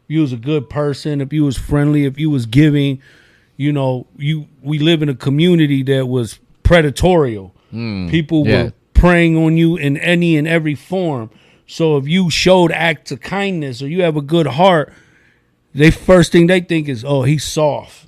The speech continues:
Speaker 2: Right.
Speaker 1: You know what I'm saying? And
Speaker 2: Right.
Speaker 1: it's like, you know, how do you get to that point, you know, where somebody can't even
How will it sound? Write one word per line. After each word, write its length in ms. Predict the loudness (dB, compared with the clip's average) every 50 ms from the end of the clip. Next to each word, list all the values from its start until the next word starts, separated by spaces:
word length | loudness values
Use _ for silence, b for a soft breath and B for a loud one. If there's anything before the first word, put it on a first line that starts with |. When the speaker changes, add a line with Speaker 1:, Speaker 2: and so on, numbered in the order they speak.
| -12
Speaker 2:
Right. 300 | -8 -6 -4 -4 -6 -8 _ _ _
Speaker 1:
You 140 | -12 -10 -8
know 160 | -6 -6 -4 -4
what 40 | -4
I'm 100 | -6 -6
saying? 460 | -8 -8 -6 -6 -4 -4 -4 -2 -2
And 100 | -2 0 0
Speaker 2:
Right. 60 | 0
Speaker 1:
it's 160 | -2 -2 -4
like, 380 | -4 -2 -2 -2 -2 -4 -6 -10 _ _ _ _ _ _ _ _ _ _ _ _ _ _ _ _ _ -4
you 100 | -2 -2
know, 140 | -2 -2
how 260 | -2 -2 0 2 2 2
do 60 | 2
you 120 | 0 -2 -2
get 280 | 0 0 0 0 0
to 140 | -4 -6 -4
that 300 | -2 -2 -2 -4 -6 -8
point, 420 | -8 -6 -4 -4 -4 -6 -10 -14 _ _ _ _ _ _ _ _
you 160 | -8 -6 -4
know, 180 | -2 -2 -2 -2
where 240 | 0 0 -2 -2 -2
somebody 480 | -2 0 0 0 0 0 0 -2 -2
can't 320 | -4 -4 -4 -2 0 0 2
even 400 | 2 0 0 0 -2 -2 -2